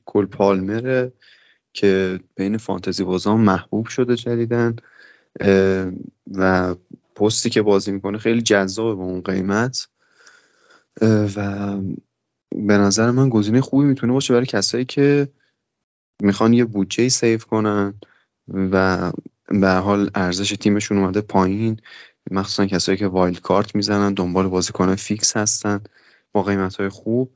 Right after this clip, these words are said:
اه، می‌تونه گزینهٔ خوبی باشه. ولی خب بازی‌های س-، نسبتاً سختی داره که این بازی هم بازی اونقدر راحتی نیست برای چلسی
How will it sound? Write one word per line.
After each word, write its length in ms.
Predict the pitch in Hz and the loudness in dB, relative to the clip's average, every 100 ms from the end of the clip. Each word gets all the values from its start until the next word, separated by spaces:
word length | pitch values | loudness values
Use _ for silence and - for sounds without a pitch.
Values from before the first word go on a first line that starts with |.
| _ _ _ - | _ _ _ -2
اه، 260 | 101 98 95 | 2 4 4
می‌تونه 380 | 107 123 135 120 | 2 0 2 2
گزینهٔ 360 | 107 101 110 | 2 2 0
خوبی 260 | 123 131 139 | 0 0 2
باشه. 260 | 139 135 | 0 0
ولی 180 | 123 127 | 0 0
خب 200 | 135 123 - | 0 -4 0
بازی‌های 440 | 107 98 98 110 127 | 2 2 0 0 0
س-، 200 | - - | -2 -4
نسبتاً 440 | - 98 95 98 95 | -6 -4 -4 -4 -2
سختی 420 | - 110 - 117 | 2 0 -2 -4
داره 220 | 107 107 | 0 0
که 140 | - - | -2 0
این 220 | 117 117 | 2 4
بازی 260 | 107 95 113 | 2 2 0
هم 200 | 123 123 - - _ | 0 -4 -20 -20 _
بازی 220 | - 95 101 | -2 0 2
اونقدر 300 | 98 98 95 | 0 0 0
راحتی 460 | 95 98 113 - | 0 0 0 0
نیست 240 | 117 135 - | 0 0 -2
برای 220 | 92 90 | -6 -6
چلسی 640 | - 92 - - 110 135 | -6 -4 -2 0 0 0